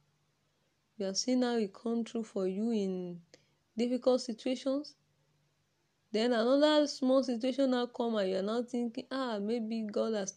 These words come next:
forgotten you." You know, God will not be happy with you. You'll be like, "Ah, ah, but I've done these things for you without, um,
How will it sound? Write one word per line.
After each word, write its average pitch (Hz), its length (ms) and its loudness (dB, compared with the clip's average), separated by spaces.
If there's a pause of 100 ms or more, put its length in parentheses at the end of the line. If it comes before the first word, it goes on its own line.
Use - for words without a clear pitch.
forgotten 202 680 -4
you." 190 100 -4
You 214 180 -2
know, 330 200 2 (1040)
God 294 240 4
will 226 80 2
not 196 240 0
be 185 80 -2
happy 175 340 -2
with 165 300 -6
you. 160 160 -12 (1500)
You'll 220 160 -2
be 277 100 0
like, 220 380 2
"Ah, 240 160 -8
ah, - 140 -16 (440)
but 285 140 6
I've 277 180 4
done 330 240 4
these 311 160 4
things 262 380 2
for 202 180 2
you 208 220 2
without, 196 500 2 (840)
um, 165 680 -6